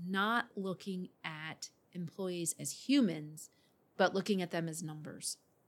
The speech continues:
okay? Not caring about the health and well-being of employees,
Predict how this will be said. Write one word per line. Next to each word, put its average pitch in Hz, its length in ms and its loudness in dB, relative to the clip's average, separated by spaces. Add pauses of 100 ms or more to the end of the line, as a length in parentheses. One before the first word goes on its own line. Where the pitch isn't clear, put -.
(120)
okay? 170 380 -4 (340)
Not 202 440 10
caring 226 580 -2
about 165 380 -2 (400)
the 185 560 4 (300)
health 233 360 4
and 185 140 0
well-being 180 640 0
of 170 160 -2
employees, 196 720 2